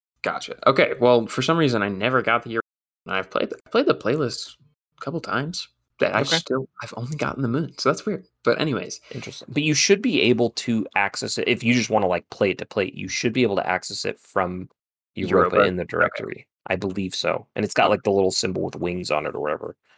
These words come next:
Speaker 1: Yeah, yeah, yeah. I will go check that out then.
Speaker 2: Okay.
Speaker 1: What do you think of, what do you think of this activity as a whole? What do you think, well, actually, let's start with, what do you think of the towers and the battle song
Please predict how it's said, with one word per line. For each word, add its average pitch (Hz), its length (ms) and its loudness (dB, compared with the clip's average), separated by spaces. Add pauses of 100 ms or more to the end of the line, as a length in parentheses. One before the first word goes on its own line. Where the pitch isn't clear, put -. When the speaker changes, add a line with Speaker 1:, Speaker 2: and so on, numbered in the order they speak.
(140)
Speaker 1:
Yeah, 113 300 4
yeah, 95 260 0
yeah. 90 140 -4 (380)
I 110 100 4
will 110 100 2
go 107 120 0
check 95 200 -8
that 90 120 -8
out 85 180 -14
then. 90 220 -12 (280)
Speaker 2:
Okay. 92 280 -2 (400)
Speaker 1:
What 131 200 4
do 160 80 2
you 170 140 4
think 139 480 0
of, 104 680 0 (1000)
what 131 100 0
do 131 60 4
you 127 60 0
think 135 160 2
of 104 160 -2
this 104 200 0
activity 92 560 -6
as 107 120 -2
a 101 60 -2
whole? 101 220 2
What 120 100 6
do 151 60 2
you 151 40 -2
think, 143 260 2
well, 120 100 8
actually, 120 260 2
let's 110 140 2
start 127 200 4
with, 110 160 6 (320)
what 113 120 2
do 123 60 2
you 120 60 2
think 117 300 -2
of 101 240 2
the 95 80 -16
towers 110 600 2
and 98 300 -12 (140)
the - 100 -12
battle 98 300 -2
song 92 520 -8